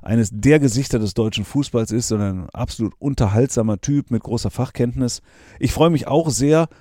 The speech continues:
auf den zweiten Experten, der ist ja gerade erst verkündet worden, also auf die erneute Zusammenarbeit mit meinem Freund Jürgen Klopp,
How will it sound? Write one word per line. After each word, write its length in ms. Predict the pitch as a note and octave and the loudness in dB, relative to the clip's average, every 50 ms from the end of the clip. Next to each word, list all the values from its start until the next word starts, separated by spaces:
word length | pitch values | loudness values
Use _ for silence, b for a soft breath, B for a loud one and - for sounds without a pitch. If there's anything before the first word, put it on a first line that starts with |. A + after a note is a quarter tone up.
| b | b
auf 200 | b - A#2 A#2 | b 0 0 0
den 160 | - A2 A2 G2+ | 0 -2 -4 -2
zweiten 320 | - A#2+ B2 D3 E3 - | 0 2 2 2 2 0
Experten, 480 | D3 C#3+ - - - D3+ C#3 D3+ - C3 | -4 -4 -4 -4 -2 -2 -2 -2 -4 -4
der 80 | F#2 | -6
ist 100 | D2+ G#2+ | -6 -6
ja 80 | A2+ G2 | -8 -6
gerade 220 | G2+ G#2+ A2+ - | -4 -6 -6 -4
erst 160 | G#2+ G#2+ - | -6 -8 -6
verkündet 420 | - A2 - - D3 D3+ D3+ B2+ G2+ | -6 -6 -4 -2 -2 -2 -2 0 0
worden, 300 | A2 A#2 B2 B2 A2+ G#2+ | 4 4 4 4 2 0
also 260 | F#2 A2 G#2 A2 - | -4 -4 -2 -4 -4
auf 220 | - - G2 - | -6 -6 -10 -10
die 280 | - - G2 F#2 D#2 - b b b b b b b b | -8 -8 -8 -8 -8 -10 b b b b b b b b
erneute 480 | - G#2+ A#2 B2 D3 F3+ F#3+ - E3 | 2 4 6 8 8 8 6 4 2
Zusammenarbeit 1000 | - - C3 A#2+ A2 A#2+ C3 C#3 C3+ A#2+ - A2 A#2 A#2 A#2 A2 G#2+ G#2+ G2+ - - b b b b | -2 -2 0 2 2 2 2 2 0 0 0 0 0 2 2 0 0 -2 -4 -6 -14 b b b b
mit 120 | b A#2 G#2 | b 0 2
meinem 200 | A2 G#2+ G#2 G2+ | 2 2 0 0
Freund 240 | - A#2 A2+ G#2+ G2 | 0 0 0 2 4
Jürgen 240 | A#2 A2 G#2 G2 | 4 4 2 2
Klopp, 340 | F2 - B2+ D3+ F3+ - - | 0 2 2 2 2 0 -4